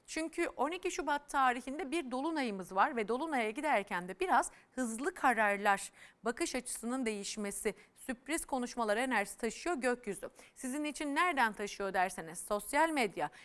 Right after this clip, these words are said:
iletişim mecraları, basın, yayın, televizyon gibi alanlarda çalışıyorsanız buralar, akademik öğretilerle ilgili bir işiniz varsa, hukuki girişimleriniz varsa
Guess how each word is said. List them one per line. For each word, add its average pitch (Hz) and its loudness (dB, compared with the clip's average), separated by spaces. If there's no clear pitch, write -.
iletişim 220 -2
mecraları, 175 0
basın, 302 -2
yayın, 240 2
televizyon 226 -2
gibi 214 -4
alanlarda 196 -2
çalışıyorsanız 208 -6
buralar, 220 2
akademik 269 0
öğretilerle 269 4
ilgili 247 -2
bir 226 -2
işiniz 220 -4
varsa, 208 2
hukuki 247 -4
girişimleriniz 208 -4
varsa 196 4